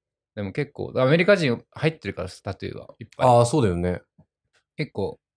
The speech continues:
Speaker 1: まあ、多分本土とよりはく-、フランクかも。
Speaker 2: いや、だからよくさ、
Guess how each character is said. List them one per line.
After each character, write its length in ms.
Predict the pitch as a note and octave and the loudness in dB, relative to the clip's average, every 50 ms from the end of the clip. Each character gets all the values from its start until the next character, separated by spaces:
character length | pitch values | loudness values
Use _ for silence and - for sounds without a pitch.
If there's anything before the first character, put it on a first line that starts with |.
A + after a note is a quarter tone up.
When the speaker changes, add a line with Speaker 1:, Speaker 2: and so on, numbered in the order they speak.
| _ _ _ _ _ _ _ _ _ _ - | _ _ _ _ _ _ _ _ _ _ -8
Speaker 1:
ま 140 | G#2+ A#2+ A#2+ | -6 -6 -2
あ、 20 | |
多 80 | - B2+ | 0 0
分 100 | A#2 A2+ | 2 2
本 140 | F#3+ G#3+ | 2 2
土 120 | G3 F3+ E3+ | 0 0 -4
と 180 | - - - | -6 -8 -4
よ 120 | - D#3 F3+ | 0 0 2
り 60 | F#3+ | 2
は 100 | D#3+ B2 | 0 -2
く-、 200 | - - B2+ - | -6 -10 -12 -12
フ 80 | - - | -6 -6
ラ 80 | A#2 A2+ | -4 -4
ン 80 | A2 | -4
ク 80 | - - | -8 -10
か 60 | F#2 | -14
も。 80 | E2 - _ _ _ _ _ _ _ _ _ - - _ - | -14 -14 _ _ _ _ _ _ _ _ _ -20 -20 _ 2
Speaker 2:
い 40 | C3+ | 4
や、 80 | D3 C#3+ | 6 6
だ 80 | C#3 | 8
か 100 | B2 C3 | 8 8
ら 100 | A#2 A#2 | 8 8
よ 160 | A#2+ C#3+ G3 | 8 6 6
く 160 | G#3 - E3 D#3+ | 4 4 2 4
さ、 360 | - E3+ D3+ C#3+ C3 A#2 | 6 8 10 10 10 10